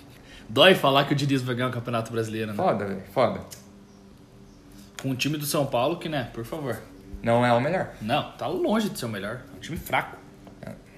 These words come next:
Speaker 2: sei lá, velho, não sei o que aconteceu, cara. Muito estranho ver Diniz ganhando, velho.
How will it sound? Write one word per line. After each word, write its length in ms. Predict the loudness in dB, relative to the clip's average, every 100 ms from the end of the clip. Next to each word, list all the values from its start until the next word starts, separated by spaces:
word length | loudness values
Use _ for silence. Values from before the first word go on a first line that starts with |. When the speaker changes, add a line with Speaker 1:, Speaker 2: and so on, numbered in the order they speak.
| -20 -20 -20 -16
Speaker 2:
sei 280 | -10 0 6
lá, 220 | 8 8
velho, 220 | 6 4
não 140 | 4 2
sei 200 | 2 0
o 20 |
que 120 | 0
aconteceu, 480 | -2 0 0 2 0
cara. 180 | -4 -14 -12 -2
Muito 280 | 4 4 4
estranho 480 | 2 4 4 4
ver 140 | 2 0
Diniz 440 | 0 -2 0 -2
ganhando, 460 | -2 0 0 -2 -6
velho. 160 | -8